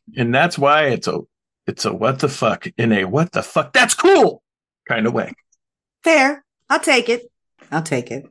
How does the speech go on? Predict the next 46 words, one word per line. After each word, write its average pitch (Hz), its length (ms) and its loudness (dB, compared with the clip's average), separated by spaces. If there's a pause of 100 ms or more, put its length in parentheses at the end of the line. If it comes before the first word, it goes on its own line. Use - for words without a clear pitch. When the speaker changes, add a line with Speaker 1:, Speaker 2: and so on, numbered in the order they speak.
(520)
Speaker 2:
I'll 147 140 -10
take 120 280 -12
it. - 140 -18 (640)
Yeah. - 160 -16 (140)
Speaker 1:
So, 127 440 2 (300)
yeah. 220 400 2 (200)
Yeah. 202 180 2
We 185 120 2
can't 320 300 2
always 220 360 4
have 143 200 0
negative 127 420 0
W 101 320 -4
T - 200 -10
Fs. - 300 -6
Sometimes 143 480 -2
we 110 80 -6
gotta 101 220 0
throw 113 280 0
in 101 140 0
something. 92 440 -4 (480)
Speaker 2:
You 277 100 0
Speaker 1:
something 440 180 2
Speaker 2:
act 294 160 2
Speaker 1:
nice. 294 220 2
Speaker 2:
like 403 140 2
I - 60 -10
do 254 160 2
this 320 240 2
all 330 160 4
the 427 200 0 (200)
time. 208 240 0
What 480 80 -6
are 587 40 -10
you 571 120 -8 (320)
saying? 185 340 2 (460)
<laughs> 262 100 2
Speaker 1:
I 226 140 4
would 453 160 4
say 247 180 4
you 214 220 2
actually 175 380 4
probably 175 480 2
have 135 300 2
the 139 80 -6
more 127 460 0